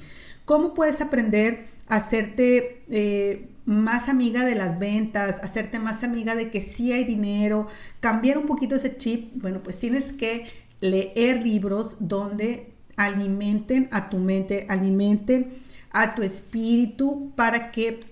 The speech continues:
puedas tener otras bases. Recuerda que lo que ya aprendiste realmente no es que lo vayas a desaprender, es que vas a aprender cosas nuevas adicionales a aquellas que tenían, y probablemente tengas que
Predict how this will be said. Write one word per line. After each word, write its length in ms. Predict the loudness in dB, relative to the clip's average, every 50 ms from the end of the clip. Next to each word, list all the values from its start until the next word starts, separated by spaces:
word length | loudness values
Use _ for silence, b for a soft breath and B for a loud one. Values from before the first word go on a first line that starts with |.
| -8
puedas 560 | -2 2 2 4 4 4 4 2 2 0 0 -2
tener 320 | -2 0 0 0 -2 -2
otras 300 | -4 -6 -4 -4 -4 -4
bases. 480 | -2 -4 -4 -6 -4 -6 -6 -6 -8 -10 B B B B B B
Recuerda 400 | B 0 2 4 4 4 2 2
que 80 | 0 -2
lo 100 | -2 0
que 80 | 2 2
ya 120 | 2 2
aprendiste 840 | 2 2 2 2 2 2 0 -2 -2 -2 0 0 0 0 -2 -8 -12 -8
realmente 540 | -4 0 2 4 6 6 6 4 4 2 2
no 140 | 4 4 4
es 140 | 4 2 0
que 120 | -2 -2
lo 160 | 0 0 0
vayas 400 | 2 2 2 2 0 -2 -2 -2
a 60 | -2 -2
desaprender, 720 | -2 -2 -4 -4 -6 -4 -4 -2 0 0 0 0 -2 -2
es 160 | -4 -4 -4 -2
que 120 | -2 0
vas 200 | 0 0 0 -2
a 40 | -4
aprender 540 | -4 -2 -2 -2 -2 -2 -2 -2 -4 -6 -4
cosas 460 | -4 -4 -2 -2 -2 -4 -4 -4 -4
nuevas 680 | -4 -4 -4 -2 0 0 2 2 2 0 0 -2 -2 -4
adicionales 640 | -4 -2 -2 -4 -6 -6 -6 -4 -4 -4 -4 -4 -6
a 40 | -8
aquellas 340 | -6 -6 -4 -4 -6 -6 -8
que 100 | -10 -8
tenían, 400 | -8 -6 -4 -2 -2 -2 -2 -2 -2
y 100 | -2 -2
probablemente 680 | -2 0 0 0 2 2 2 2 2 2 2 0 -2
tengas 340 | -2 -2 -2 -2 -2 -4 -4
que 380 | -4 -4 -2 -2 -4 B B